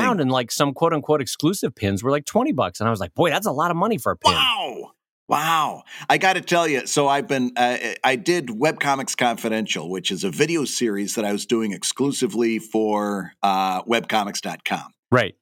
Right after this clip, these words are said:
Speaker 2: And I decided after talking to Jake Parker when I was, when we were all together at your house in Los Angeles,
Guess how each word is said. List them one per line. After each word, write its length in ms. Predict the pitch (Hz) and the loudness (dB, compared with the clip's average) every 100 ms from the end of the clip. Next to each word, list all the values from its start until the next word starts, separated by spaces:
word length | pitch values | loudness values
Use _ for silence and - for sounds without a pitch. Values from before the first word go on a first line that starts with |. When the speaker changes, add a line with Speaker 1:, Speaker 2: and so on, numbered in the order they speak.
| - | -2
Speaker 2:
And 140 | 135 135 | 2 2
I 100 | 123 | 0
decided 560 | 110 - 180 226 220 | 0 0 2 2 2
after 260 | 170 170 170 | 0 -2 -4
talking 420 | - 165 165 165 | 0 2 0 -2
to 60 | 135 | 0
Jake 360 | 139 143 - | 0 0 0
Parker 420 | - 147 147 113 | 0 0 0 -2
when 140 | 101 98 | 0 0
I 160 | 101 | 0
was, 420 | 101 98 92 87 - | 0 0 -2 -4 -4
when 180 | 110 110 | -2 0
we 100 | 147 | 2
were 160 | 160 143 | 2 2
all 100 | 135 | 2
together 640 | - 107 123 117 110 104 | -2 -2 0 2 0 -2
at 240 | 95 107 104 | 0 0 0
your 140 | 104 | -2
house 360 | 92 113 104 - | 0 0 -2 -4
in 480 | 113 104 98 92 87 | 0 0 0 -4 -4
Los 280 | - 98 92 | -4 -2 0
Angeles, 500 | 151 160 147 90 - | 0 0 -2 -4 -6